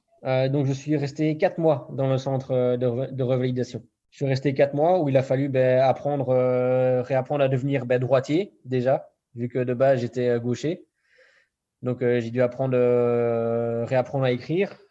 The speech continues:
euh, de la main droite, réapprendre à,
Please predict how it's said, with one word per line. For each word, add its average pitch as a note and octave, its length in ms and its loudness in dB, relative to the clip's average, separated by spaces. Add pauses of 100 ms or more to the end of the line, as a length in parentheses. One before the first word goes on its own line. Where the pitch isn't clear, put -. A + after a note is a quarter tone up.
euh, B2 300 -2
de B2 100 -6
la B2+ 100 -2
main B2+ 140 -2
droite, D3 300 -4 (220)
réapprendre B2 500 -4
à, A#2 840 -2